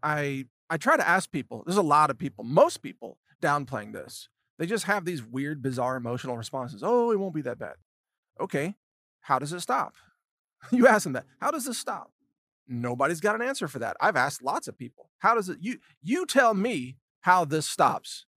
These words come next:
Because the virus just replicates in people's lungs and it spreads through aerosolized particles and contact surfaces and social interaction.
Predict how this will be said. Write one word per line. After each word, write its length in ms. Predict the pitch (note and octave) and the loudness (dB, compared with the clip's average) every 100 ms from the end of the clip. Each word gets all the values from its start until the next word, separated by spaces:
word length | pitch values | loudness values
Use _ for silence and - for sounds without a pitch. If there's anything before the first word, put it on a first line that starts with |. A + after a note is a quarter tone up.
| _ _ _ _ | _ _ _ _
Because 260 | C#3+ F3 C3 | -4 -2 0
the 60 | |
virus 440 | B2+ G#3+ G3+ D3 - | 4 4 4 -2 -4
just 240 | D3 - | -8 -4
replicates 680 | C3+ E3+ B2 C3 C3 - - | -4 -4 -8 -10 -10 -12 -12
in 140 | A#2 B2 | -12 -10
people's 380 | D3+ C#3+ B2+ | -8 -8 -6
lungs 360 | C#3 C3+ D#3 D#3+ | -4 -4 -4 -8
and 100 | C3 | -10
it 100 | A#2+ | -8
spreads 540 | - - B2+ C3+ C3+ | -12 -8 -6 -6 -10
through 320 | - C#3 C3+ B2+ | -10 -8 -6 -6
aerosolized 600 | C3 C3+ C#3 C3+ B2 A#2+ - | -4 -4 -2 -2 -2 -4 -6
particles 500 | C3+ B2 - C3+ D3 | -4 -4 -6 -8 -8
and 160 | B2 - _ _ _ | -10 -12 _ _ _
contact 500 | D3+ B2+ B2+ C3+ - | 0 0 2 0 0
surfaces 640 | - B2 C3+ - C#3+ D3+ | -6 -6 -8 -8 -8 -8
and 140 | C3 G#2+ | -8 -6
social 380 | D3 C3+ C#3+ B2+ | -4 -4 -4 -8
interaction. 680 | B2+ C3 A#2+ A#2 - F3 | -6 -2 -2 -2 -6 -8